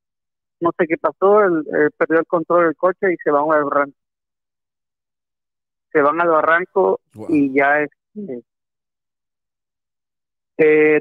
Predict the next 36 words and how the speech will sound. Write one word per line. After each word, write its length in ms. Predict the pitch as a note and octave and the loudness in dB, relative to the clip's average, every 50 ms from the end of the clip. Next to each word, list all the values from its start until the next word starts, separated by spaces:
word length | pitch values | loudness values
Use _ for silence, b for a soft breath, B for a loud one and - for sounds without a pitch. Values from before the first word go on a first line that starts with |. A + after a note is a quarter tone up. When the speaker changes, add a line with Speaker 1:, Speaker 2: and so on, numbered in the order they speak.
| D3 C#3 | -2 -2
Speaker 1:
dos 200 | - F3+ G3+ G3 - | 0 0 0 0 0
fallecieron, 760 | - G#3 F#3+ F3+ E3+ D#3+ - F#3+ F#3+ G3+ G#3+ A3 A#3 A#3+ - _ _ _ _ _ _ _ _ _ _ _ _ _ _ _ _ _ _ - | -2 0 0 0 -2 -2 0 0 2 2 2 0 -2 -6 -10 _ _ _ _ _ _ _ _ _ _ _ _ _ _ _ _ _ _ -2
pero 520 | F3+ E3+ E3 E3 D#3+ D#3 D#3 D#3 D#3 D3 - | 0 2 2 2 2 2 2 2 0 0 0
sobrevivió 600 | F3+ E3+ D#3 E3 E3 D#3 D#3 D3 D3 D#3 E3 F3 | 0 0 2 2 2 2 2 2 2 2 2 2
el, 160 | F3+ E3+ E3+ | 2 2 2
el 160 | - D#3+ D3+ - | 2 0 -2 -2
chavo 340 | - E3 D#3+ E3 E3+ E3+ - _ | -2 0 0 2 0 0 -2 _
que, 220 | - E3+ E3 E3 | 0 2 2 2
ah, 140 | D#3 D3+ D3+ D3+ _ | 2 2 0 -2 _
se 60 | - | -2
había 160 | D3+ C#3 D3 D3 | -2 0 0 -2
acostado 580 | - - F3 E3 - _ - D#3 D#3 D#3 E3+ - | -2 -2 -4 -4 -2 _ -2 0 0 0 -2 -4
con 220 | _ - C#3+ C3+ C3 C3+ C3+ C3 | _ -6 -6 -6 -6 -6 -4 -2
la 140 | C3 B2+ - _ _ | -2 -4 -4 _ _
chica 340 | - F#3 - - F#3 F3 F3 | -6 -6 -4 -2 0 0 0
esta. 320 | F#3 F3 _ - C#3+ C3 - _ _ _ _ _ _ _ _ _ _ _ _ _ | -2 -4 _ -8 -10 -10 -10 _ _ _ _ _ _ _ _ _ _ _ _ _
Speaker 2:
Oh. 340 | _ A2 G#2+ A#2 C3 C#3 D3+ _ _ _ _ _ _ _ | _ -20 -18 -16 -18 -18 -20 _ _ _ _ _ _ _
Speaker 1:
Fue 120 | - D3+ | -4 -4
el 40 | D3 - | -4 -4
que 80 | - D#3+ - - | -8 -8 -6 -4
sobrevivió 680 | D#3+ C#3 C#3+ C#3 C#3 C#3 C3 C#3 C#3+ D#3 D#3 E3+ - - | -4 -2 -2 -2 -2 -2 -2 0 0 2 2 0 -2 -4
y 200 | F3 D#3 C#3 C3+ | -8 -10 -8 -6
así 220 | C#3 - _ - C3+ _ - | -8 -8 _ -14 -18 _ -12
que 180 | A3+ A#3 A#3 - _ _ _ _ _ _ _ _ _ _ _ _ - | -10 -10 -10 -12 _ _ _ _ _ _ _ _ _ _ _ _ -4
pasó 500 | D3+ C3+ - _ - D3 C#3+ D3+ D3+ D3+ | -4 -4 -2 _ 0 2 4 4 4 4
un 140 | D3+ D#3 D3 | 2 2 0
rato 320 | D3+ D#3 D3+ - - E3 | 0 -2 -2 -2 -4 -4
porque 320 | - - D#3 C#3 - - C#3 | -2 -2 -4 -4 -2 -4 -4
el 100 | C3 - | -4 -2
chavo 340 | - C#3 C3+ C#3 C#3+ C#3+ | 0 0 0 2 2 0
estaba 280 | C#3 - - C#3+ C3+ C3+ | -2 0 0 0 0 0
muy 200 | C3+ C#3 C3+ C3+ | -2 -4 -4 -2
mal, 180 | C#3 C#3+ C#3+ C#3+ | -2 -2 -2 -4
estaba 240 | C#3+ - - C#3 C3+ | -4 -6 -8 -8 -8
en 80 | C3+ | -6
coma. 300 | - - C#3+ C#3+ D#3+ F3 | -6 -4 -4 -4 -4 -6